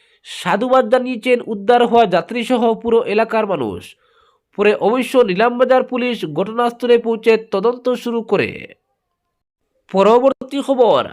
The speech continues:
হাইলাকান্দি জেলা কমিশনার জেলার বিদ্যালয়গুলিতে প্রধানমন্ত্রী পোষণ অর্থাৎ মিড ডে মিল এবং বালবাটিকা প্রকল্পের চাল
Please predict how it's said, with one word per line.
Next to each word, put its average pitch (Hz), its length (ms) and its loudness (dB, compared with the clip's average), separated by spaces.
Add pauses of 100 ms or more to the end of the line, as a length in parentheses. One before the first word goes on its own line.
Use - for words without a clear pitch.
হাইলাকান্দি 262 680 0
জেলা 208 260 4
কমিশনার 254 600 0
জেলার 240 300 4
বিদ্যালয়গুলিতে 214 880 0 (640)
প্রধানমন্ত্রী 262 680 2
পোষণ 254 340 -4
অর্থাৎ 254 400 2
মিড 233 180 -4
ডে 233 120 2
মিল 240 280 -2
এবং 220 280 2 (420)
বালবাটিকা 247 640 2
প্রকল্পের 240 580 0
চাল 104 300 0